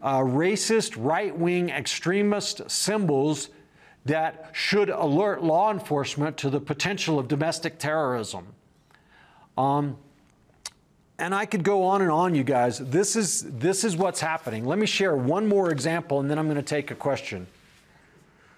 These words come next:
This one I just learned about recently. This is an article from twenty twenty-two published by the Heritage Foundation that I'm looking at here.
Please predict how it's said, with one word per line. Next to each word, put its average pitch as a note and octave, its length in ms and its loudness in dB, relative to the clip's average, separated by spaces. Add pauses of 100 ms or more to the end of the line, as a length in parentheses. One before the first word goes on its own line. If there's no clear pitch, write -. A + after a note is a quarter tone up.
(500)
This G3+ 240 2
one G3+ 100 2
I E3+ 80 0
just F#3 300 0
learned F3+ 180 2
about D3+ 280 0
recently. C3 420 0
This C3+ 200 0
is C3 120 0
an C#3+ 80 2
article E3 400 0
from B2 200 -4
twenty F#3+ 360 0
twenty-two D3 880 0 (460)
published F#3+ 320 0
by D#3 180 2
the C#3+ 100 -2
Heritage E3 460 0
Foundation B2 760 -2 (1600)
that C3+ 140 0
I'm C#3+ 120 2
looking E3 300 0
at C3+ 160 -2
here. G2+ 400 -4